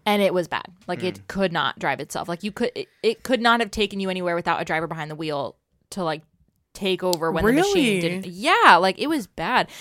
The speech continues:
Speaker 1: 'Cause there's just so much, like, traffic and, like, driving is, like, really unpredictable. And as a machine,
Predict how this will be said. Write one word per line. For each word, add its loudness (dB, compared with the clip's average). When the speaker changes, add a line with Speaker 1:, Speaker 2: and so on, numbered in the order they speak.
Speaker 1:
'Cause -4
there's -6
just -6
so 0
much, -2
like, 0
traffic 2
and, -2
like, -2
driving 0
is, -6
like, -4
really 0
unpredictable. -4
And 0
as 2
a -4
machine, -6